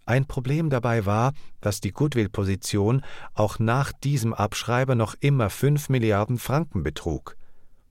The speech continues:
Ein anderes Problem war, dass Thiam auch jetzt vieles direkt auf seine Person bezog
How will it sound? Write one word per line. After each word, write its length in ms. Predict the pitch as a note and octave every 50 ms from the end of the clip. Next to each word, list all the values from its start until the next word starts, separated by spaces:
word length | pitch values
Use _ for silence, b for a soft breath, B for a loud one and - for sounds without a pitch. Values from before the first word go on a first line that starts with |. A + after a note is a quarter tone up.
| - - - - - - - - - _ -
Ein 160 | A2 A2+ G#2+
anderes 400 | F2+ G#2+ A2 G#2+ G#2 A#2+ - -
Problem 460 | - B2 A2 A2 A2+ A#2 A#2+ A#2+ G#2
war, 280 | A2 A#2 B2 C#3+ D#3+ C#3+
dass 240 | - E3 - -
Thiam 400 | - - A2 A2 A#2 A#2+ B2 B2
auch 200 | A#2 G#2 G#2+ -
jetzt 420 | - - A#2 B2 A2 - - - B B B B B B
vieles 480 | - - - E3 F3 F3 F3+ E3 D3 -
direkt 540 | - A#2+ A2 G2 A2+ B2+ - - - - -
auf 100 | F#2+ -
seine 360 | - - G#2+ A#2 B2 B2 A2
Person 480 | - - F#2+ G2 G2+ A2 A2+ A#2+ G2 C#2+
bezog 500 | D2 - - - F2+ E2+ F#2+ A2+ -